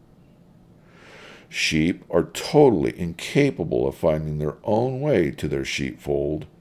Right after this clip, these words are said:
even when, even when it is in plain sight, and if a wolf enters the pen, they won't defend themselves.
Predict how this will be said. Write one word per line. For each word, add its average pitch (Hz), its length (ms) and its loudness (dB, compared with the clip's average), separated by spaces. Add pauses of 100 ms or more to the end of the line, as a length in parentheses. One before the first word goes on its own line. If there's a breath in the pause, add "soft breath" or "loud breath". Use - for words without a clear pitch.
(200)
even 147 360 2
when, 120 360 0 (160)
even 151 440 0
when 107 500 2
it 90 100 -2
is 85 160 0
in 82 160 -2
plain 95 640 2
sight, 69 600 2 (580 loud breath)
and 71 280 -6 (120)
if - 180 -4
a 62 200 0
wolf 87 440 4
enters 147 360 0
the 151 80 -2
pen, 160 500 -2 (540)
they 78 120 2
won't 90 280 2
defend - 340 -2
themselves. 67 760 -2